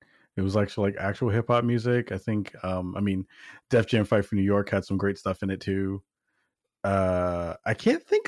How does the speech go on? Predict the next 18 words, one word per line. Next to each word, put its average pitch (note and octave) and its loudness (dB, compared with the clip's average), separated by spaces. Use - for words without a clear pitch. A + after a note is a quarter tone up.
of D#4+ 4
much F#3 0
'cause D#3 2
I'm D3 2
alwa-, D3+ 0
I've, C3 0
like, C#3+ 2
always C3 4
blocked G2+ 0
that G2 0
stuff - -4
out G2+ 0
of F#2+ -2
my, F2 -2
out F#2 -6
of F2+ -4
my F2 -4
mind, F2 -6